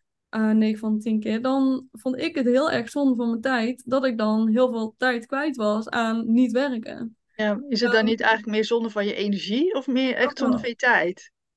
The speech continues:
Speaker 1: Ja, nee, echt zonde van mijn energie.
Speaker 2: Ja.
Speaker 1: Dan denk ik van, ik kan gewoon veel,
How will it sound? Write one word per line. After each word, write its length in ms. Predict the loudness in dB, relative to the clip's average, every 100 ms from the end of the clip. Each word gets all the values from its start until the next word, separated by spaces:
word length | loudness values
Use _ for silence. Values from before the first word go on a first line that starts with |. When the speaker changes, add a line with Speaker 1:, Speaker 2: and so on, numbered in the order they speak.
| -2
Speaker 1:
Ja, 200 | 0 2
nee, 200 | 2 2
echt 200 | -2 -4
zonde 240 | -2 -2
van 120 | 0
mijn 120 | 0 2
energie. 580 | 0 0 -2 -4 -8 -20 -12
Speaker 2:
Ja. 320 | -10 -10 -14 -4
Speaker 1:
Dan 180 | 0 2
denk 160 | 0
ik 40 | -2
van, 180 | -2 -2
ik 80 |
kan 200 | -2 -4 -2
gewoon 220 | -2 -2
veel, 560 | 0 0 0 -2 -6